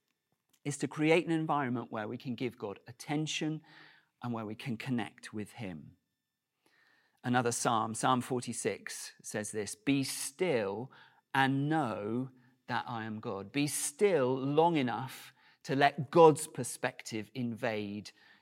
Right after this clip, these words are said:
your world. Back in the earlier part of Mark one,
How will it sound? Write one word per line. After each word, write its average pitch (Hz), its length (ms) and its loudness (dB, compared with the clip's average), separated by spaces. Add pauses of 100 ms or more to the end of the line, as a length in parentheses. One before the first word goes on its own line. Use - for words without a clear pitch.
your 104 240 -4
world. 98 600 -10 (1800)
Back 190 160 6
in 233 100 4
the 196 140 2
earlier 208 360 10
part 175 440 2
of 139 100 -2
Mark 131 380 2
one, 127 520 2